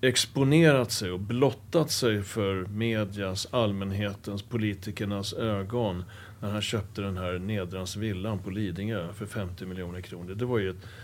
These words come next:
gravt misstag, men det kunde han ju inte veta då. Men, men att, att, att köpa en villa, man, när man jobbar i en bransch som man faktiskt tjänar pengar på, eh,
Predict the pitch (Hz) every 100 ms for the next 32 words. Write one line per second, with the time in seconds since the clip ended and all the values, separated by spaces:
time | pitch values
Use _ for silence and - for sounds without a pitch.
0 | - - 117 123 120 101 - - 107 101
1 | - - 107 117 123 156 160 160 160 123
2 | 110 123 117 151 120 113 110 107 - -
3 | - - - 127 120 123 - 131 - -
4 | 123 - - 151 120 - 151 147 143 135
5 | 143 117 117 127 - 123 87 139 156 160
6 | 196 180 208 196 165 131 127 113 117 117
7 | 113 - - - - - 131 113 117 107
8 | 113 110 107 123 123 117 113 110 113 98
9 | 95 - - 98 - - 98 95 95